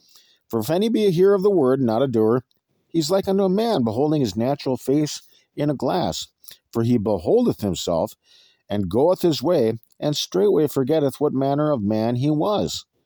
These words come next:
But whoso looketh into the perfect law of liberty, and continueth therein, he being not a forgetful hearer, but a doer of the work, this man shall be blessed in his deed." The Lord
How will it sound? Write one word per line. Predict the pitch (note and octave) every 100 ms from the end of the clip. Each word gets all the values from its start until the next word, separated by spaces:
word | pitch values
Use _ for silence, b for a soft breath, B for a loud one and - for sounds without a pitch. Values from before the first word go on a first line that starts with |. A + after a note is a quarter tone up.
| b b b b -
But | C3
whoso | A3+ B3 A#3+
looketh | G3 G#3 G#3 F#3
into | F3+ D3
the | C3
perfect | E3 F#3+ G#3
law | F3+ D#3+
of | F3
liberty, | D#3+ A#2 A2+ C3
and | B2+ B2
continueth | - B2 - - A#3+ A#3 E3 A#2 -
therein, | G2+ G#2 F#2 F2+ C3+ - b b b b b
he | - E3
being | F#3 E3
not | C#3 D3+
a | D3+
forgetful | C3 A#2 E3+ - C#3
hearer, | A#2 G3+ C#3+
but | B2+ B2+
a | A#2
doer | G2 F#2 G3+ C4 D3+
of | F#2+
the | G2+
work, | F2+ G2+ - _ _ _
this | G2 B2 F#3 -
man | A#2+ G#2+ A2
shall | G#2+ - A#2 B2
be | C3+
blessed | A#2 G2 F#2 E2+ - - b b b -
in | G2
his | G2 D#2
deed." | C#2+ F#2+ G2 B1+ B1+ _ _ _ _ _ _ _ _ _ - _ _ _ _ _ _ _ -
The |
Lord | F#3 G3 C4 C4 F#3+